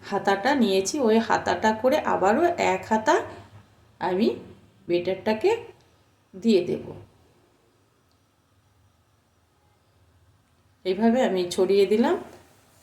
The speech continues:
আর এটা যেমন দেখতে সুন্দর, খেতেও তেমনি সুন্দর বন্ধুরা। আবারও মিনিট তিনেক পর আমি ফিরে এলাম। আবারও আমি নাস্তা,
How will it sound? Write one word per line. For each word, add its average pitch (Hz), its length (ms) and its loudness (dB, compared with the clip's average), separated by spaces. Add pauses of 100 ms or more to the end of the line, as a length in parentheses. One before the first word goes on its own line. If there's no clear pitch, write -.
(1900)
আর 190 220 -4 (340)
এটা 208 260 4 (500)
যেমন 208 420 4 (540)
দেখতে 226 480 2
সুন্দর, 247 420 4 (120)
খেতেও 269 440 4 (120)
তেমনি 196 320 4
সুন্দর 208 420 0
বন্ধুরা। 226 440 2 (3250)
আবারও 220 300 0
মিনিট 208 360 0
তিনেক 196 340 0
পর 202 200 2
আমি 220 220 2 (100)
ফিরে 185 240 2
এলাম। 226 220 4 (360)
আবারও 277 340 2
আমি 196 240 2
নাস্তা, 185 360 -4